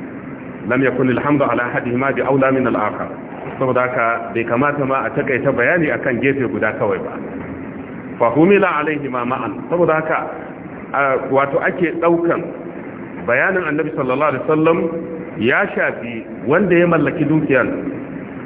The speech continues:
kuma ya shafi wanda ya zo karɓan zakka. Kamar kenan lokacin da, a, lokacin da ya zamanto, a, ana aiki da dokokin Allah subhanahu wa ta'ala,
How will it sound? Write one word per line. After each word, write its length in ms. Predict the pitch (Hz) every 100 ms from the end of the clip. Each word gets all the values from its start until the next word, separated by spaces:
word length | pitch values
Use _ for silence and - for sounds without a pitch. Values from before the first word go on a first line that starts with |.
| -
kuma 200 | 139 151
ya 200 | 165 208 196
shafi 260 | 160 139 139
wanda 480 | 185 196 156 127 -
ya 80 | 151
zo 80 | 180 190
karɓan 320 | 165 - 143
zakka. 280 | 123 - 98 87 - - - - - - - - - - - - - 95
Kamar 220 | 107 147 147
kenan 240 | 127 131
lokacin 440 | 143 143 135 139 117
da, 360 | 104 95 87 - - - - - - - - - - 104
a, 200 | 104 110
lokacin 420 | 151 147 147 131
da 60 | 117
ya 80 |
zamanto, 680 | 123 127 127 131 131 131 131 131 120
a, 240 | 120 123
ana 400 | 127 117 101 101
aiki 320 | 135 135 127
da 240 | 107 98 98
dokokin 440 | 123 123 123 135 127
Allah 200 | 131 113 110
subhanahu 360 | 104 127 117
wa 80 | 127
ta'ala, 440 | 120 110 127 131